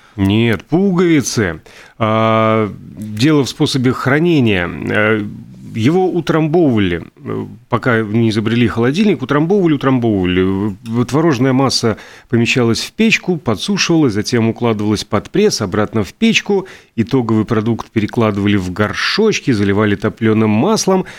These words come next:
А если не заливать маслом, то за время, э, хранения творог мог окрепнуть настолько, что, в общем-то, из него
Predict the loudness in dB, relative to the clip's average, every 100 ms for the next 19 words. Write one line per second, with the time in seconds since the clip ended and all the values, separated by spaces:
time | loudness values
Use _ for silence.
0 | -20 -8 -2 2 2 2 2 0 2 2
1 | 2 2 4 4 2 0 0 2 2 0
2 | 0 0 0 0 0 0 0 2 2 2
3 | 0 -2 -2 0 2 2 2 0 0 0
4 | 0 0 0 -2 -2 -2 -2 -4 -4 -2
5 | 0 -2 -2 -2 0 -2 -2 -4 -2 0
6 | 0 0